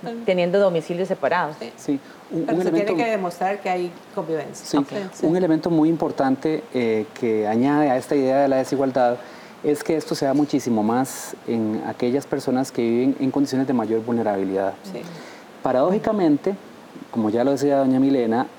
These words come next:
Speaker 3: estas relaciones muchas veces se asumen o, o se les da la bienvenida en las familias porque está la creencia esta de que se le puede ayudar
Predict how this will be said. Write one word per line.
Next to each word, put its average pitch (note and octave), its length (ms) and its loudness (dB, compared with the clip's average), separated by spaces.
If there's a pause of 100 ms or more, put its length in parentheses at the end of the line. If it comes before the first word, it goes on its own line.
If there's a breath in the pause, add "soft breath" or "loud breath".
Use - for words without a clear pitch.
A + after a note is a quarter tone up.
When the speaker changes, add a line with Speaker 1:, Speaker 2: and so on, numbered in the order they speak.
(140)
Speaker 3:
estas D3+ 340 2
relaciones E3 420 2
muchas D3+ 300 2
veces D#3 200 0
se D3 80 0
asumen E3 480 2
o, B2 360 0
o A#2 80 2
se C3+ 100 -2
les A#2 140 0
da D3 80 4
la E3+ 80 4
bienvenida F3 500 2
en C#3 100 2
las C3+ 140 0
familias C3+ 440 2 (360 loud breath)
porque G3+ 260 0
está G3 220 0
la F#3+ 100 2
creencia F#3 560 0
esta E3+ 240 -2
de C#3+ 100 0
que C3+ 180 -2
se C3 80 0
le A2+ 100 2
puede D#3 240 2
ayudar B2+ 400 2